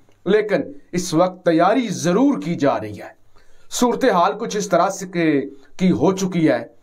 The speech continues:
जो आलमी लेवल पे साजिशें हो रही हैं, जो planning हो रही है कि अब किस मुल्क को target करना है।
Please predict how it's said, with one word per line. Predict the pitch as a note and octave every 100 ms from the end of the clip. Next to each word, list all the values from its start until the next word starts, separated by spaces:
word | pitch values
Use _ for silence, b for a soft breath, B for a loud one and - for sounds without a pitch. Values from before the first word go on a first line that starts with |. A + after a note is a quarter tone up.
| b
जो | b C#3+ G3
आलमी | F#3 G#3 G#3 A3
लेवल | F#3 E3+ F#3+
पे | F#3
साजिशें | E3+ F#3 E3+ - F3+ A#3+
हो | G#3+ E3+
रही | G3+ G#3
हैं, | E3+ D#3 - b b b
जो | F3 D#4+
planning | D#4 A#3 F#3 E3+ C#3+
हो | A#2 A2+
रही | A2+
है | A2 - - b b b b
कि | C#4
अब | C4+ F#3 - -
किस | D4+ -
मुल्क | D3 F#3 B3
को | F#3+ G3
target | F#3 D3+ D3+ D#3
करना | C3+ A2 G#2
है। | G#2